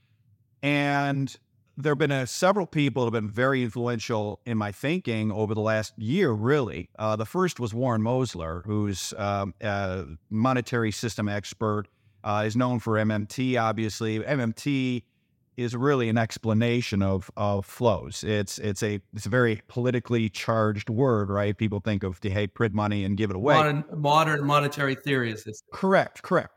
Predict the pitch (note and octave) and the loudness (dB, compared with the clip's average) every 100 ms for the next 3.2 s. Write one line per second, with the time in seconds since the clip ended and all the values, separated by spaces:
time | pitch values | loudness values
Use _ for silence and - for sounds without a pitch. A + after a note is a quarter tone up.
0 | - D3 D3+ D3 C#3 C#3+ F3+ C4 G3+ C#3+ | 0 2 2 -2 -6 -4 2 4 4 2
1 | C3 D3 - C3+ C3+ B2 G#2+ - C#3 C#3 | 2 0 -2 -2 0 -2 -4 -2 0 0
2 | - B2+ A#2 G#2+ - - D3+ G#3 - A#2 | -2 -4 -2 -6 -10 -4 -2 -2 -4 -4
3 | G2 G2+ | -2 -4